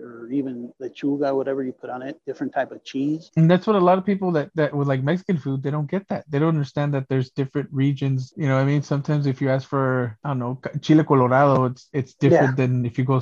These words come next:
Speaker 2: if you, it depends where the person that's making it is from.
Speaker 1: Yeah. Or as easy as fucking caldo de res.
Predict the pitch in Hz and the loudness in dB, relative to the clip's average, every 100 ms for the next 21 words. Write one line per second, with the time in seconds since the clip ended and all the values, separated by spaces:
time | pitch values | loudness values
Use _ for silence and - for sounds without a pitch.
0 | - 123 135 131 - 135 131 123 143 139 | -2 -4 -2 -4 -6 -6 -4 -2 2 4
1 | 175 151 147 156 156 165 156 151 - 147 | 6 6 4 4 4 2 0 -2 -2 -2
2 | 127 - 143 143 143 139 120 117 - 127 | -2 -4 -4 -2 -2 -4 -4 -8 -10 -10
3 | - 139 117 113 160 156 _ _ _ - | -4 -2 -2 -4 -8 -8 _ _ _ 2
4 | 160 143 139 143 156 185 165 156 135 156 | 4 4 2 2 4 2 6 4 4 -4
5 | 151 147 135 127 - 147 151 151 127 165 | 0 0 2 -2 -2 2 6 6 4 0
6 | 165 - | -2 -8